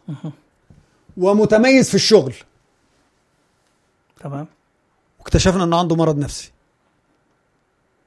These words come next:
Speaker 2: عارف ليه؟
Speaker 1: مهم.
Speaker 2: يجي طول النهار قاعد في غرفته،
Speaker 1: مهم.
Speaker 2: ولو اتعرض لموقف مفاجئ يحصل له اضطراب نفسي.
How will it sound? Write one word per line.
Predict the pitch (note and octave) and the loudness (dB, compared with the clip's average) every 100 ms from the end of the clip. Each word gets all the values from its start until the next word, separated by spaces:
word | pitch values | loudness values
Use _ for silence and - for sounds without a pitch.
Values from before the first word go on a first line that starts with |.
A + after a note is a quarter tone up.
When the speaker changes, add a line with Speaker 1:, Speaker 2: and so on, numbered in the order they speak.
| _ _ _ _ _ | _ _ _ _ _
Speaker 2:
عارف | C#3 B2+ | -4 0
ليه؟ | F3 C4 - | 0 0 -6
Speaker 1:
مهم. | D3+ C#3+ F#3+ _ _ _ | -14 -12 -14 _ _ _
Speaker 2:
يجي | E3 G#3 D#3 | -2 0 0
طول | D#3 F3 | -4 -6
النهار | D#3+ C#3+ D3 | -6 -6 -8
قاعد | E3 D3+ | -8 -8
في | C#3+ | -8
غرفته، | C3+ - - - _ _ D#3+ | -8 -8 -12 -14 _ _ -20
Speaker 1:
مهم. | B2+ F3 - _ _ _ _ _ - | -18 -18 -20 _ _ _ _ _ 0
Speaker 2:
ولو | D#3 D#3+ E3 | 6 8 8
اتعرض | D#3 C#3 F3 A3+ G#3 F3 D#3 | 6 6 6 6 6 4 4
لموقف | E3 F#3 G3 - C3+ C#3+ | 4 6 4 2 -4 -2
مفاجئ | C#3+ - G3 G#3 A#3+ - | -4 2 4 4 0 -4
يحصل | F3+ - - F#3 | -8 -6 0 0
له | |
اضطراب | D#3+ - D#3 C3+ | 0 -2 -4 -4
نفسي. | B2+ - | -8 -12